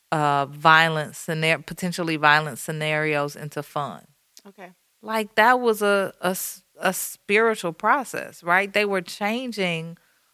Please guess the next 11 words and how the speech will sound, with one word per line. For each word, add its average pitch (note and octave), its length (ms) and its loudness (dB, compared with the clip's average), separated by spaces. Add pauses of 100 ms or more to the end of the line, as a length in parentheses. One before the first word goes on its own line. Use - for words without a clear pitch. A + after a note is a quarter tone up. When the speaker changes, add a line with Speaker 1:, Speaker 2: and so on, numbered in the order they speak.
(120)
Speaker 1:
what F3+ 440 0
could A#3 420 0
have F3 440 0
been E3+ 600 0 (500)
deadly E3 1000 4
into F3+ 340 -2
something F#3 580 -2
that E3 160 4
lifted E3+ 640 -2
their D#3+ 200 0
spirits, - 1040 -8